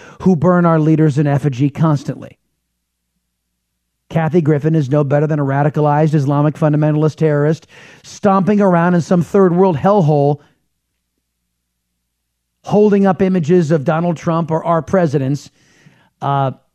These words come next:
murdering them, holding them up in effigy. Now, Miss Bloom, if you <laughs> want to say that your client,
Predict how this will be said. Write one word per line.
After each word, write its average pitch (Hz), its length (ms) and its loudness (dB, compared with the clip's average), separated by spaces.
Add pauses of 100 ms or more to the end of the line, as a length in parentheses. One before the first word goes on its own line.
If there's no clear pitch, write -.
(140)
murdering 185 680 2
them, 160 320 0 (400)
holding 180 340 0
them 156 80 2
up 170 140 -2
in 190 80 -2
effigy. 147 480 -4 (1500)
Now, 160 320 -2 (760)
Miss 175 260 0
Bloom, 170 420 2
if 139 100 -2
you 180 140 -2
<laughs> - 0 -
want 196 140 0
to 175 60 2
say 180 280 0
that 143 100 -2
your 156 160 -2
client, 175 560 -2